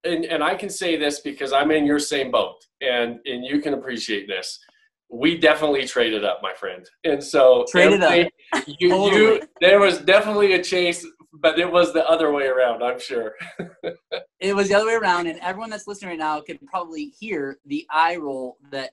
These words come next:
Speaker 2: took place
Speaker 1: Yeah.
Speaker 2: on the video.
Speaker 1: <laughs>
Speaker 2: But, um, but yeah, we met each other in college, and, uh, we actually, um, right before getting married, we moved down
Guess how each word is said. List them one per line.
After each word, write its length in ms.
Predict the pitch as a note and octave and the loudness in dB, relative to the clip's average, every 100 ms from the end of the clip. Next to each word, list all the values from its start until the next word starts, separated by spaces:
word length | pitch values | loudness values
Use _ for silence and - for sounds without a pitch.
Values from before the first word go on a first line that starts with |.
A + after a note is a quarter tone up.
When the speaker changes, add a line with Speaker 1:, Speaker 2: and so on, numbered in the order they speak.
| - | -14
Speaker 2:
took 200 | F3+ - | -16 -4
place 140 | D#3+ | 6
Speaker 1:
Yeah. 160 | E3+ E3+ | 6 6
Speaker 2:
on 80 | C3+ | 0
the 80 | B2 | -2
video. 420 | C#3 G3+ - - | 0 0 0 -4
Speaker 1:
<laughs> 640 | - F3 _ _ _ D3 D3 | -6 -6 _ _ _ -6 2
Speaker 2:
But, 180 | E3 E3 | 4 4
um, 540 | D#3+ D3+ C3+ B2 A#2+ - _ _ | 4 4 2 -4 -10 -16 _ _
but 180 | D3 E3+ | -10 -6
yeah, 160 | E3 | -4
we 120 | D3+ D#3+ | -4 -4
met 160 | E3+ | -4
each 160 | G3+ A3 | -6 -8
other 180 | G3+ F#3+ | -8 -8
in 160 | F3+ D#3 | -12 -4
college, 520 | E3+ F#3 A3 A3+ - | -2 -2 -4 -10 -8
and, 460 | D3 D3 C#3+ C#3+ C#3 - | -2 -2 -2 -2 -2 -2
uh, 380 | D3 C#3 C3+ C3 C#3 | 0 2 2 -2 -4
we 180 | C#3+ D#3 | -4 -2
actually, 800 | F#3+ - - G3 F3 D#3 D3 C#3 | -4 -6 -8 -4 -2 -2 -2 -4
um, 500 | C#3+ C3+ B2+ B2 A#2+ _ _ _ C#3+ | -4 -2 -2 -2 -6 _ _ _ -4
right 200 | E3+ A3 | -2 -2
before 240 | G3 G3+ | -2 -4
getting 320 | E3 E3+ D#3+ | -2 -2 2
married, 360 | C3+ G3 E3+ B2+ | 2 2 0 0
we 100 | C3 | 2
moved 260 | C3 F3 C#3+ | 2 2 4
down 400 | D#3 D#3+ E3 | 6 6 4